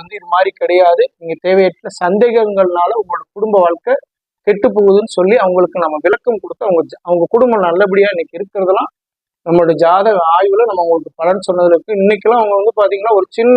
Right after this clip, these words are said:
விஷயம் இருக்கிறதுனால இ-, நம்மள்ட்ட ஜாதகத்தை கேட்டு எந்த ஊருக்கு இருந்தாலும் எந்த நாட்டுல இருக்கிறவங்களா இருந்தாலும் அவங்கள்ட்ட நம்ம வந்து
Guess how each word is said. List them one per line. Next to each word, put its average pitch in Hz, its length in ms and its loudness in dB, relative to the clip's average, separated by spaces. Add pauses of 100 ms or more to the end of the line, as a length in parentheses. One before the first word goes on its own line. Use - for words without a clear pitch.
(140)
விஷயம் 202 340 -2
இருக்கிறதுனால 196 400 0 (120)
இ-, 190 260 -6
நம்மள்ட்ட 180 340 -4 (120)
ஜாதகத்தை 196 460 0 (140)
கேட்டு 208 300 0 (640)
எந்த 202 220 2 (200)
ஊருக்கு 226 340 -2
இருந்தாலும் 202 400 0
எந்த 190 120 0 (120)
நாட்டுல 214 380 -2
இருக்கிறவங்களா 196 480 0
இருந்தாலும் 202 260 0
அவங்கள்ட்ட 175 340 0
நம்ம 170 160 -2
வந்து 185 140 0